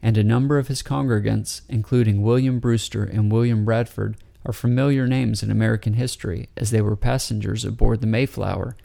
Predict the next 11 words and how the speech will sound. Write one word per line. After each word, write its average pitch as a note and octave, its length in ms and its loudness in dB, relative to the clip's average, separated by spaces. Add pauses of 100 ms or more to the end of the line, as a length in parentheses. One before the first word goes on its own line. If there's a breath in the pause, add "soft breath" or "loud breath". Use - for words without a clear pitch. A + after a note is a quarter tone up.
(140)
and A2+ 160 -2
governing B2+ 460 0
officials A2 600 -6
in A#2+ 140 -4
the A2 60 0
colonies. G#2+ 640 -4 (1300)
In A2+ 100 -4
fact, A#2 400 -2 (380 soft breath)
William B2 360 4
Bradford's A#2 580 0
Journal C3 520 0